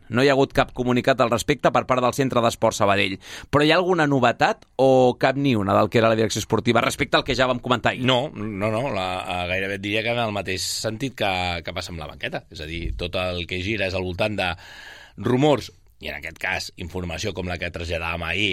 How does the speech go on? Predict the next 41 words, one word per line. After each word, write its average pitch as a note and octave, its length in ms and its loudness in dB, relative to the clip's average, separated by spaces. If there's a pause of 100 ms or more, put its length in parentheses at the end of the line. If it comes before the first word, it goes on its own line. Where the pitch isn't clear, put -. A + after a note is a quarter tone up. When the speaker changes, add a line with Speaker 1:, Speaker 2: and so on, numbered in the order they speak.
Speaker 2:
amb E2+ 240 -8
què, E2+ 160 -4 (880)
anem F#2+ 240 -10
a F#2 80 -8
dir-ho F#2 220 -6 (260)
clarament, G2 540 -4 (160)
el F2 180 -8
càsting A2+ 560 -2
de, A2 120 4 (760)
de C3 100 4
direcció, B2+ 460 0
de B2 160 2
directors A2+ 400 0
esportius A2+ 560 0 (640)
s'ha C3+ 200 0
tancat, B2 480 0
i A#2 80 -10
s'ha B2 160 -2
tancat A2+ 440 0
en A2 100 0
aquest G#2+ 240 -2
sentit A2+ 420 -2
apostant A2 640 0
per G#2 140 0
la G2 100 -2
figura G#2+ 440 0
de, G2 160 2 (440)
de F2+ 80 -2
Carlos F#2 320 -4
Rosende, D#3+ 400 0
d'aquest, F#2 440 0
eh, F2 280 -2
exsecretari F#2 640 -4
tècnic, F#2 400 -4
entre F2+ 200 -6
d'altres, F#2 360 -6
del F2+ 400 -2
Real F#2 240 -6
Club G2 140 -6
Deportivo F#2 420 -4
de, F2+ 120 0